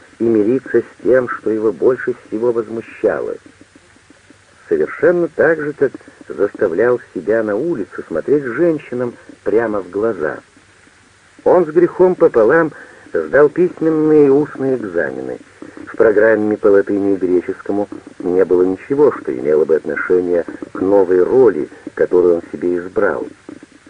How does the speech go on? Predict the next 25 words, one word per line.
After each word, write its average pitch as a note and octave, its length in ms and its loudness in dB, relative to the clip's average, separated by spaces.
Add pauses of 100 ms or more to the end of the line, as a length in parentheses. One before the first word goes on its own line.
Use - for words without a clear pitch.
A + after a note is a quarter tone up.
(140)
Сумеет D3+ 440 -2
ли C3 80 0
он D#3+ 160 2
говорить A#2+ 520 0 (400)
с - 180 -14
социалистами G2 920 -2
так, A#2+ 280 0
как - 260 -4
надо, D2+ 500 -4 (360)
вроде A2+ 360 2
того, A2 300 4
как B2+ 240 0
когда-то C3+ 600 0
говорил B2+ 380 0
с - 140 -20
муравьями? F2 680 -2 (800)
Арман F#3 480 2
не D#3+ 120 4
был F2+ 200 0
уверен, F2 420 0 (280)
что - 220 0
решится G2 560 0
произнести F2+ 680 -4
новые F#2+ 500 2
неуклюжие D#2 720 -2